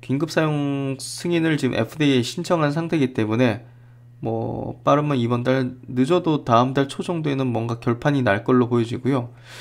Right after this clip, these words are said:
어제 미국 시장이 빠지는 가운데서도 리제네론은 상승으로 마감했거든요.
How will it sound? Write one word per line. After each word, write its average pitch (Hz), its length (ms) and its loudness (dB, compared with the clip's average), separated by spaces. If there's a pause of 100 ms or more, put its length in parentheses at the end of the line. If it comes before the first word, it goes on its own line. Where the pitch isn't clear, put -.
(200)
어제 139 240 4
미국 143 220 4
시장이 170 240 2
빠지는 196 420 6
가운데서도 123 760 4
리제네론은 123 680 0
상승으로 190 520 -2
마감했거든요. 107 760 0